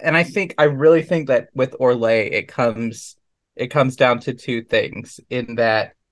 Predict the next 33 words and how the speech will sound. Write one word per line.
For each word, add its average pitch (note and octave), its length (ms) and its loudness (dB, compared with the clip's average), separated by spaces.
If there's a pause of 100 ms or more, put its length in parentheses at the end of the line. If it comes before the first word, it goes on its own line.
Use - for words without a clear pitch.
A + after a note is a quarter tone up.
you C3 120 4
know, A#2 300 2
this B2+ 440 2
is C3 260 2
an B2+ 120 2
official B2 640 -2
arm A#2 380 2
of A2+ 240 -4
the A#2+ 60 -8
Chantry. C3 800 -2
Technically, A#2+ 560 -2
the G#2+ 100 -6
Inquisition A2+ 640 -8
is, G#2+ 280 -2
'cause A2+ 160 -6
it's - 440 -12 (220)
an A2+ 140 -2
edict A#2 440 0
by G#2+ 280 4
the A#2 100 0
Divine. A#2 560 2 (2500)
And C#3 140 4
I C3 80 4
think D3 380 0
that B2 260 4 (200)
the E3+ 120 4
fact C#3+ 440 2
that C#3+ 200 2
the C3+ 100 0
Inquisitor B2+ 640 -2
and A#2+ 100 -2
the A#2+ 80 -4
Inquisition A#2 1200 -4